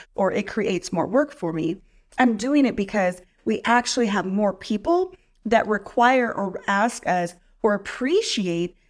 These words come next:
the, the availability to do it this way. So one of the reasons that we sell them separately is because of the fact that some people cannot afford to buy both at the same time. So if you purchase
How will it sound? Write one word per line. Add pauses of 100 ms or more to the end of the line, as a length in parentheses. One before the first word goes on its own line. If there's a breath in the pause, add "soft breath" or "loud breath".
the,
the
availability
to
do
it
this
way. (240)
So
one
of
the
reasons
that
we
sell
them
separately (220 soft breath)
is
because
of
the
fact
that (260 loud breath)
some
people (200)
cannot
afford
to
buy
both (180)
at
the
same
time. (520)
So
if
you
purchase